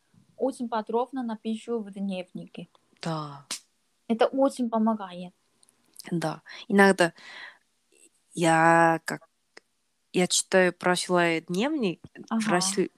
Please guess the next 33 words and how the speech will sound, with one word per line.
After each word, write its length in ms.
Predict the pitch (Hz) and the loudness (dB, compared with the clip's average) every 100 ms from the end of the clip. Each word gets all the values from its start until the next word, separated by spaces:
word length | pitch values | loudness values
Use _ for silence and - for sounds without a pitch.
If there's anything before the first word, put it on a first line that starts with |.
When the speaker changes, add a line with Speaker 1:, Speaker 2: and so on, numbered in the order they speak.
| - | -6
Speaker 2:
прошлый 600 | 175 170 - 170 254 349 | -4 -4 -2 0 2 2
дневник. 480 | 208 214 196 175 - _ | 2 2 2 -2 -4 _
<gasps> 220 | 247 254 | -6 -6
Speaker 1:
Мгм. 220 | 220 220 | -6 -6
Speaker 2:
Просто 360 | 208 170 - 185 | -2 -2 2 2
мне 280 | 202 196 202 | 6 6 6
очень 240 | 190 - | 6 2
интересно. 540 | 170 - 156 147 - - | 2 4 4 2 -6 -2
А 300 | 175 190 202 | 4 6 6
тогда 520 | - 175 165 - 185 | 4 0 -2 2 4
я 280 | 220 202 220 | 4 6 4
переживала 1120 | 226 196 190 170 170 160 165 165 160 151 143 - | 4 -2 -2 -2 -6 0 2 2 0 -2 -6 -4
об 180 | 156 156 | -2 -2
этом. 200 | 160 233 | 2 6
Speaker 1:
Да, 240 | 277 359 | 6 6
да, 120 | 359 311 | 2 0
да, 220 | 311 330 | -2 -6
да. 440 | 269 269 277 262 262 | -6 -6 -6 -6 -6
Speaker 2:
Почему 600 | 262 220 - - 247 254 | 0 2 4 6 6 6
я 220 | 285 277 262 | 4 2 2
так? 260 | - 208 320 320 - - - | 0 -2 0 -2 -8 -14 -2
Speaker 1:
<laughs> 140 | 269 - - | 0 0 -4
Почему 400 | 285 - 359 311 | -4 -4 -2 0
Speaker 2:
Сейчас 100 | 339 | 0
Speaker 1:
я 100 | 330 | 2
Speaker 2:
вроде 240 | 285 359 370 | 2 2 0
нет. 320 | 370 370 262 | 4 4 2
Speaker 1:
переживала? 340 | - - 247 214 | -4 -8 -8 -8
Да, 200 | 277 185 | -4 -2
Speaker 2:
Мгм. 280 | 170 151 220 | -2 -2 -4
Speaker 1:
да. 120 | 220 214 294 - - - - - - _ | -8 -14 -18 -20 -18 -14 -14 -14 -18 _
Я 220 | 247 262 277 _ | -2 -2 -2 _
тоже, 600 | 277 277 262 233 220 208 | -8 -6 -4 -4 -4 -8